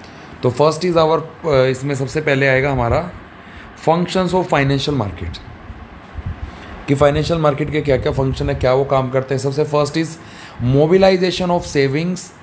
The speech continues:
and channelizing them into the most productive use। कि भाई जो हमारी सेविंग्स होती हैं उन्हें मोबिलाइज करते हैं, चैनलाइज करते हैं कहाँ पर? जहाँ पर उनका most productive use हो सकता है। Financial market acts as a link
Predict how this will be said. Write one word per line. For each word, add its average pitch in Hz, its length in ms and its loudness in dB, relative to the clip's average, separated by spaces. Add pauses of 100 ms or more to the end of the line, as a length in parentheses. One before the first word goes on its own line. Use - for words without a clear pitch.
(120)
and 147 200 0
channelizing 147 680 2 (120)
them 113 200 0 (800)
into 151 180 0
the 160 140 6 (140)
most 139 340 2
productive 117 480 0
use। 98 160 -6
कि - 80 -6
भाई 165 120 0
जो 190 160 4
हमारी 175 200 4
सेविंग्स 151 460 0
होती 131 280 0
हैं 92 200 -4 (580)
उन्हें 147 140 2
मोबिलाइज 147 560 4
करते 143 300 0
हैं, 156 80 6
चैनलाइज 147 480 0
करते 147 280 -2
हैं 165 100 -2
कहाँ 170 220 0
पर? 147 300 0 (300)
जहाँ 127 260 2
पर 147 140 2
उनका 147 220 0
most 139 560 0
productive 117 520 0
use 107 100 -2
हो 98 100 -2
सकता - 300 -8
है। - 100 -10 (560)
Financial 160 540 2
market 160 300 2
acts 151 260 2
as 151 60 2
a 156 100 2
link 151 180 0